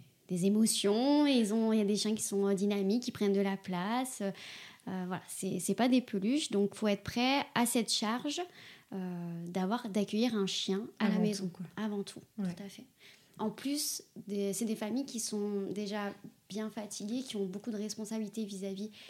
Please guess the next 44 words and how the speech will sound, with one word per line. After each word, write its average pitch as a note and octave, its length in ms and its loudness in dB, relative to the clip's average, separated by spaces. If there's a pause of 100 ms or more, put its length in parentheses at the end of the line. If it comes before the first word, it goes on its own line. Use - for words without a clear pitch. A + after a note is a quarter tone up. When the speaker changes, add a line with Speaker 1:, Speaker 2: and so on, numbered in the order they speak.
(180)
Speaker 1:
bah, F3 240 -4
de G3 100 0
leur F#3+ 200 -2
enfant G3 240 -4
diabétique. G3 680 -6 (420)
Donc, G#3+ 160 -2
c'est G#3 140 -8
sûr C#4 280 -8
que B3 320 -2
les A3+ 140 0
premiers A3 360 -2
temps, C4 220 -6
c'est A#3+ 160 -4
une G3 140 2
charge A#3+ 340 -4
en B3 120 -2
plus. - 420 -10 (120)
Et G#3 40 0
Speaker 2:
Mm. G3+ 40 2
Speaker 1:
ça, A#3+ 200 -2
faut B3 140 -6
en G#3 100 -2
être G3+ 180 -4
conscient. A3 420 -6
On G3 120 -2
a F#3 100 -2
beau A3 340 -2 (360)
le G3+ 140 2
dire, A3 340 -2 (140)
je F#3+ 120 -4
pense A3 280 -8
que - 100 -10
tant A#3+ 180 -4
qu'ils A3 220 -8
le G#3 80 -2
vivent G3+ 320 -8
pas, G#3+ 180 -8
c'est G#3 160 -12
compliqué. G3 560 -10 (460)
Parce G3 180 -6
que - 100 -10
pendant G#3+ 400 -4
un G#3+ 280 0
an, C4+ 180 0